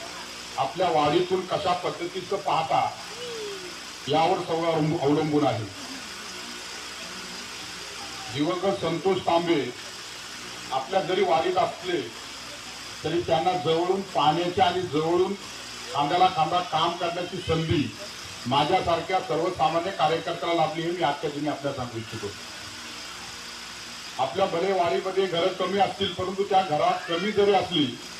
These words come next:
तरी त्यामध्येही हिरे जन्माला येतात किंवा त्यामध्येही चांगल्या पद्धतीची लोक जन्माला येऊ शकतात. याचा अर्थ असा आहे की मी, माझे वडील मुंबई पोर्ट ट्रस्टमध्ये कामाला होते, मुंबईला होते,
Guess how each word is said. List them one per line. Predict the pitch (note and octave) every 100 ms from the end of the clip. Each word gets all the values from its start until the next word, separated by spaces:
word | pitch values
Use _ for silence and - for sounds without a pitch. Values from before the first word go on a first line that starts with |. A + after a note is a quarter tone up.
| - - - -
तरी | E3+ G3
त्यामध्येही | - F3 F#3+ F#3 G3 G3+ G3 G#3+ G3+ - - - - A2
हिरे | D#3 G#3+
जन्माला | G3 F#3 F#3 F#3
येतात | F#3 F#3+ F#3+ -
किंवा | F#3+ F#3 F3
त्यामध्येही | F3 F#3 F#3+ F#3 G3+ G3
चांगल्या | F#3+ D#3 F3 F#3
पद्धतीची | F3+ E3 E3+ F#3+ G3
लोक | F3 E3 F#3+
जन्माला | E3 D#3+ F3 F#3+
येऊ | F3+ G3+ -
शकतात. | G3+ - - - - - - - - - - - - - - - - C#3
याचा | D3 G3
अर्थ | F3 F3+ G#3
असा | F#3+ G#3
आहे | G3+
की | G3+ G#3
मी, | F#3+ G#3+ G#3+ G#3+ - - - - - - - - - - - - - -
माझे | C3+ D3 G3
वडील | F#3+ F#3+
मुंबई | F3+ F3+ F#3+
पोर्ट | F#3+ F3
ट्रस्टमध्ये | F#3+ F#3 F3+ F#3 F#3+
कामाला | - E3 E3 F#3
होते, | F#3+ F#3 F#3
मुंबईला | E3 E3 F#3 F#3
होते, | F#3 F3+ F#3+